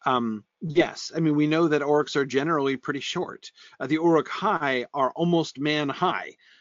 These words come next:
which is a big deal, right? Which is a major distinction. They are, uh, orcs are generally significantly shorter than humans, uh, in The Lord of the Rings. That's pretty clear. Um, your sort of standard Uruk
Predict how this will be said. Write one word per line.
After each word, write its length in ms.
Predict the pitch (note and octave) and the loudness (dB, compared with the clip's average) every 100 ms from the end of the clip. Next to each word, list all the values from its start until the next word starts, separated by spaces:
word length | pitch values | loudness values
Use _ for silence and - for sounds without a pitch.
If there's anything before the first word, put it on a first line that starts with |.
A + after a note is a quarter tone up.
| _ - | _ -8
which 260 | D3+ E3 | -4 -4
is 120 | C3 C#3 | -4 -4
a 80 | |
big 280 | A#2+ C3+ A2 | -2 -2 -2
deal, 260 | C#3+ A2+ F#2+ | -4 -6 -6
right? 180 | A2+ A#2 | -8 -6
Which 160 | B2 | -6
is 120 | A#2 | -6
a 20 | B2 | -4
major 300 | A#2+ A#2 A2+ | -4 -4 -8
distinction. 560 | A2+ C#3+ C3+ - G2+ | -8 -6 -6 -6 -4
They 100 | A#2 | 0
are, 220 | B2 A#2+ - | 2 0 -2
uh, 200 | B2 A#2 | -4 0
orcs 360 | D3 D3+ - | 2 2 2
are 140 | C#3+ C3 | -2 -2
generally 760 | B2+ C#3 D#3+ C3 G#2 G2 G2 | 0 2 2 0 -2 -6 -8
significantly 800 | - C#3 C3 C3+ B2 B2+ A2+ A2+ | -8 -6 -4 -4 -4 -6 -6 -8
shorter 480 | - C3 A#2+ A2+ A2+ | -4 -2 -2 -2 -4
than 360 | A2+ G#2+ G#2 F#2+ | -4 -6 -8 -2
humans, 600 | D#3+ E3+ A#2+ F2 - - - - _ | 4 4 4 -4 -10 -10 -12 -20 _
uh, 300 | C#3 A#2 A#2 - | -2 0 0 0
in 140 | C#3+ | 0
The 80 | B2+ | 2
Lord 240 | A#2 A2+ | 0 0
of 80 | A2 | -2
the 60 | B2 | -2
Rings. 400 | C3+ G#2+ - - - | -4 -6 -14 -16 -8
That's 380 | C#3+ - - - - | -8 -8 -10 -6 -4
pretty 180 | - | -4
clear. 460 | G3+ - D#3 E2+ D#2+ - - - D#3+ B2+ | -4 -4 -4 -4 -10 -20 -18 -12 -4 0
Um, 260 | A#2 G#2+ | 0 0
your 200 | A2+ A#2+ | 0 0
sort 200 | - B2 | 2 0
of 120 | G#2+ - | 0 -4
standard 400 | C#3 C3 A#2 A2+ | -2 0 -2 0
Uruk 400 | B2+ A#2 F#2 | 2 0 -2